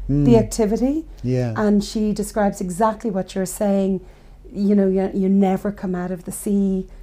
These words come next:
Speaker 1: feeling worse.
Speaker 2: Yeah, yeah.
Speaker 1: She says, I think she talks about it like recalibrating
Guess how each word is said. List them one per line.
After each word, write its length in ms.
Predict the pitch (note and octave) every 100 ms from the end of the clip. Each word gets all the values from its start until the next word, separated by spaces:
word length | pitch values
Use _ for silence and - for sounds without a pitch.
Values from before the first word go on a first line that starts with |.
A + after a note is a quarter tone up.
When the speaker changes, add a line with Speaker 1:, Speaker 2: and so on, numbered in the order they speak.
| -
Speaker 1:
feeling 500 | - A#3+ A3+ A3 G#3
worse. 400 | F#3+ A3 A#3+ -
Speaker 2:
Yeah, 400 | C3 C#3 C3 A2+ G2
yeah. 160 | B2 B2+
Speaker 1:
She 140 | A#3
says, 540 | G3+ A3 G3+ G3 F3+ -
I 120 | G#3
think 220 | G3+ G#3
she 140 | G3+ G3
talks 300 | - G3 G3+
about 200 | G3+ F#3+
it 60 | G3+
like 160 | F#3+
recalibrating 1160 | G3 G3+ G3+ - G3+ F#3+ F#3+ G3 G3+ A3 G#3